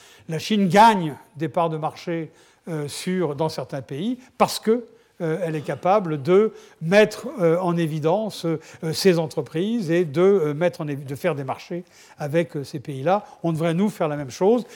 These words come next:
Les règles de fonctionnement du comité d'aide au développement vont contre ces, euh, pratiques.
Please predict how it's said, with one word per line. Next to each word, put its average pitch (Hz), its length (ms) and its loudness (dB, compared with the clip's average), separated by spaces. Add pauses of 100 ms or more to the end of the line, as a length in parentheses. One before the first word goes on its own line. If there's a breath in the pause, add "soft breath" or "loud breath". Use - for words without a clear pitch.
(140 loud breath)
Les 170 160 0
règles 170 440 6
de 147 200 -2
fonctionnement 160 680 -6
du 131 280 -10
comité 151 380 -8
d'aide 143 200 -6
au - 20 -12
développement 131 640 -8 (280 loud breath)
vont 190 320 0 (440 loud breath)
contre 202 480 0
ces, 170 500 -2
euh, 135 140 -8
pratiques. - 520 -16